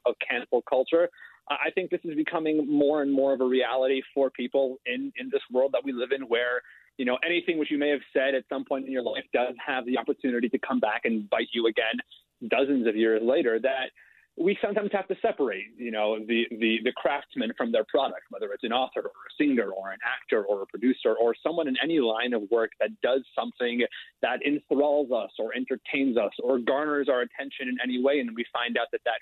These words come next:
human being did something less than desirable, said something that was less than desirable.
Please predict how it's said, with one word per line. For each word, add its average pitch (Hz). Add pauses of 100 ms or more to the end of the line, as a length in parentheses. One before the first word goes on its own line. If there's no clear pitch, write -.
human 117
being 120 (680)
did 139
something 143
less 139
than 143
desirable, 131 (100)
said 123
something 135
that 127
was 127
less 123
than 120
desirable. 117